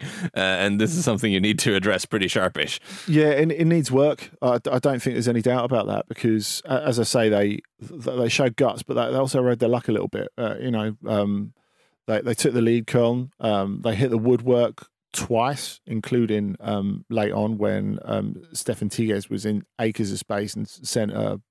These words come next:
Speaker 2: a, a free header onto the crossbar. But, um, <sighs> I, I think at the moment it, it feels like th-, th-, there's, there's buy-in, but there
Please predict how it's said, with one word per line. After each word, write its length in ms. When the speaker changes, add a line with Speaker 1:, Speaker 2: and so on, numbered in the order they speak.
Speaker 2:
a, 40
a 300
free 240
header 240
onto 200
the 60
crossbar. 540
But, 260
um, 460
<sighs> 380
I, 80
I 200
think 200
at 60
the 80
moment 400
it, 240
it 80
feels 300
like 180
th-, 120
th-, 200
there's, 320
there's 260
buy-in, 680
but 160
there 140